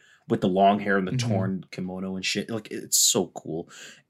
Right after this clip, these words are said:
Speaker 1: and, and, like, all of the menu art is, like, art from the show in the highest resolution you could ask for.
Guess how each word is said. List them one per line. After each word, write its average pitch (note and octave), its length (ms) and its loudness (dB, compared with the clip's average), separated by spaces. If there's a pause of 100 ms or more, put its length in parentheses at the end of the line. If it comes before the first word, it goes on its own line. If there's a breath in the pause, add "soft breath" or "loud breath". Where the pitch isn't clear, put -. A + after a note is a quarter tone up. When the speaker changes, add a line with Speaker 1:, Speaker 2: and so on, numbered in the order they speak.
Speaker 1:
and, G2+ 260 6
and, G#2+ 240 2
like, F#2+ 240 0
all A#2+ 200 8
of A#2 100 4
the G#2+ 100 6
menu A2+ 540 6
art A#2+ 400 2
is, G#2+ 240 0
like, G2 320 -8
art G#2+ 260 6
from A2 220 0
the F#2+ 80 0
show G#2+ 400 4
in G#2+ 180 2
the F#2 140 4
highest A2+ 760 2
resolution A2 680 2
you A2 80 -6
could G#2+ 160 0
ask G#2 280 2 (200)
for. B2+ 300 -4